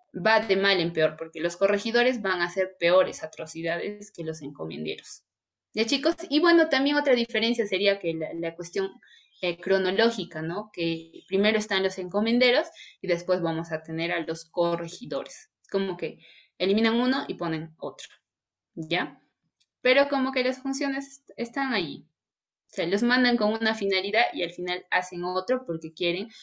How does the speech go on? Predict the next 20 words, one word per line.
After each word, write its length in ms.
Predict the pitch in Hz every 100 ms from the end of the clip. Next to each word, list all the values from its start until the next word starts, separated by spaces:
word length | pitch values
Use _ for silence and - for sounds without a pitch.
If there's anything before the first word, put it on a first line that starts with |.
| -
sus 260 | - 262 220
beneficios 880 | 196 165 156 165 165 - 175 - _
personales. 920 | 170 151 151 156 160 156 165 156 - - _ - - _
No 260 | 196 202 202
sé 220 | - 220
por 360 | 214 175 175
qué, 280 | - 262 - - _ _
me 180 | - 180
parece 840 | 175 175 180 202 - 170 160 95 -
similar 800 | - - 208 208 196 208 240 320
a 80 | 254
lo 160 | 180 170
que 180 | -
pasa 360 | 160 170 - 185
hoy 100 | 160
día 240 | 160 156
con 160 | - 156
nuestra 320 | 156 - 170
política, 600 | - - 247 - - -
¿no? 280 | 69 285 277